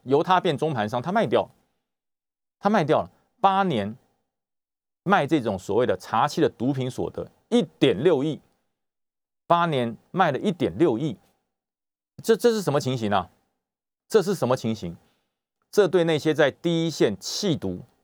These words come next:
抓毒品、追毒贩，用生命去换取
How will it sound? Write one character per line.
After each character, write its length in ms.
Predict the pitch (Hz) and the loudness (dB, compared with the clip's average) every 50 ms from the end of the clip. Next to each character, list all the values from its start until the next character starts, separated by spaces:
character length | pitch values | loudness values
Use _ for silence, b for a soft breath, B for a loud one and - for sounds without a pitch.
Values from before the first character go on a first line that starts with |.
| _ _ _ | _ _ _
抓 220 | - 190 156 156 | 0 0 2 0
毒 200 | 131 127 117 120 | 0 0 -2 -4
品、 200 | 117 113 90 73 - _ _ _ _ _ _ _ _ | -4 -6 -10 -10 -10 _ _ _ _ _ _ _ _
追 220 | - 196 185 185 | 2 2 2 2
毒 180 | 143 135 123 123 | 2 -2 -4 -2
贩， 240 | 127 170 135 - - _ _ _ _ _ _ _ _ _ _ _ _ _ _ _ _ _ _ _ _ _ _ _ _ _ _ - | 0 0 0 -2 -2 _ _ _ _ _ _ _ _ _ _ _ _ _ _ _ _ _ _ _ _ _ _ _ _ _ _ 0
用 120 | 180 165 | 0 2
生 300 | 135 - - - 180 180 | 2 0 -2 2 2 2
命 220 | 180 185 170 143 123 | 2 2 0 -2 -2
去 180 | - - 156 | -4 -4 -4
换 340 | 135 - _ - 190 170 135 | -4 -4 _ 0 0 0 0
取 260 | 120 - - 92 82 | -2 -6 -8 -10 -12